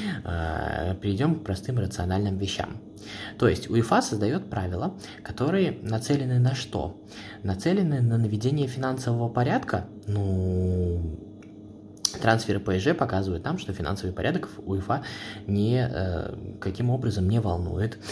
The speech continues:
Мало того, что П С Ж не был наказан, хорошо, формально не было признаков его наказать. Но можно же было принять какие-то меры, чтобы такого не повторилось. Вы слышали о каких-то реформах финансовых фэрплей? Я нет. Возможно, я что-то не заметил.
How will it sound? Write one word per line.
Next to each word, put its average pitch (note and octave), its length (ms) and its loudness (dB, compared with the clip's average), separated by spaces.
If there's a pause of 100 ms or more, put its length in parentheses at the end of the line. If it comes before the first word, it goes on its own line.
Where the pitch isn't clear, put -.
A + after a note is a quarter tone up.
(240)
Мало A#2+ 300 2
того, G2+ 240 -4
что - 160 -4
П G#2 140 -2
С - 100 -8
Ж F2+ 180 -2
не A2 120 4
был C3+ 140 2
наказан, B2+ 380 2
хорошо, A2+ 380 0
формально A#2+ 420 2
не G#2 160 2
было A2 200 0
признаков A2+ 520 -4
его F2+ 220 -4
наказать. - 520 -2 (440)
Но G2 300 4
можно A#2+ 300 4
же B2+ 80 4
было D3+ 200 2
принять D#3 260 -2
какие-то E3 380 0
меры, E3+ 220 6
чтобы B2 260 -2
такого C3 300 0
не B2+ 120 -2
повторилось. B2 500 -2 (140)
Вы G2+ 80 -4
слышали G#3 360 0
о - 40 0
каких-то - 360 -6
реформах G#2 440 0
финансовых G#2 460 0 (120)
фэрплей? G2+ 500 0 (320)
Я B2 140 2
нет. G2 300 2 (200)
Возможно, G2 400 0
я G2+ 100 2
что-то G#2 380 -2 (420)
не G2+ 120 2
заметил. F#2 600 0